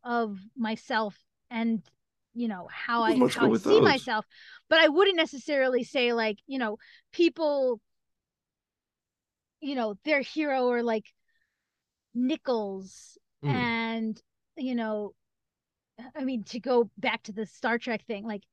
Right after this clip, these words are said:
Speaker 1: Shatner and Nick-, and, like, all of these people who have, like, pushed through all of these walls. And, like, I don't think that that was ever, like,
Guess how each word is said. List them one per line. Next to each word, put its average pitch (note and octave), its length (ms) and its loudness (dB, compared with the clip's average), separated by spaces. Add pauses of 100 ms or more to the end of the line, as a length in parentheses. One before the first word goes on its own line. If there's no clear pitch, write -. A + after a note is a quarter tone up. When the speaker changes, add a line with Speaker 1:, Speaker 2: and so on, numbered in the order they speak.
(100)
Speaker 1:
Shatner G3 540 -8
and G#3+ 140 -2
Nick-, B3 180 -6 (140)
and, A#3 120 0
like, G#3+ 220 -2
all C#4+ 220 6
of B3+ 100 0
these A3+ 160 -8
people C#4 320 -2
who A#3 60 -4
have, A3+ 100 -4
like, A3 160 -6 (180)
pushed D4+ 300 2
through C4+ 180 -10
all D4 200 6
of B3 80 -4
these G#3+ 240 -6
walls. D4 380 6
And, B3 100 -4
like, A3+ 140 -6 (220)
I E4+ 120 4
don't G#4+ 200 4
think F4 200 -4
that C4 140 -4
that A#3 160 0
was A#3+ 160 0
ever, A3+ 300 0
like, G3+ 220 -6